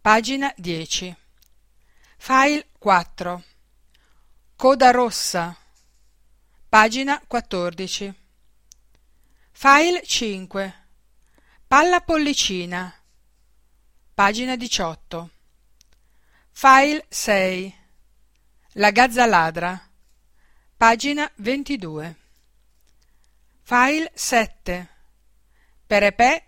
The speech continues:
perepè. Pagina ventisei.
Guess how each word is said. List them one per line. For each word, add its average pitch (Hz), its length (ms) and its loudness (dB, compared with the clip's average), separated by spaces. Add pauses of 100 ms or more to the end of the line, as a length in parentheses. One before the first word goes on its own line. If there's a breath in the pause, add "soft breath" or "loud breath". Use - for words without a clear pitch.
perepè. 254 580 -4 (760)
Pagina 262 560 0 (220)
ventisei. 185 880 -6